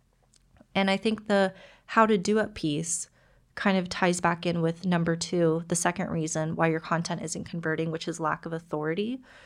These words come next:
So I want you to sell the dream,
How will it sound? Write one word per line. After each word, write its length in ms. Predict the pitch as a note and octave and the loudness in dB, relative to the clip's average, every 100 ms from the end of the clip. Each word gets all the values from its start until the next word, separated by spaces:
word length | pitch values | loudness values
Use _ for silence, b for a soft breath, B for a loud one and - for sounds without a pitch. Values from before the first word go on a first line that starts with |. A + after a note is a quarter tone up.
| B B | B B
So 580 | - G#3 G3 F3+ E3+ - _ | 0 4 6 4 2 -2 _
I 100 | F#3+ | 0
want 260 | F3+ G3 G3+ | 2 2 2
you 80 | A#3+ | 0
to 80 | |
sell 580 | B3+ - F#3+ F#3+ F#3+ - _ | 0 2 4 4 2 -4 _
the 120 | F#3 | -2
dream, 520 | F3+ F3 D#3 F3+ C#4+ | 2 2 2 2 0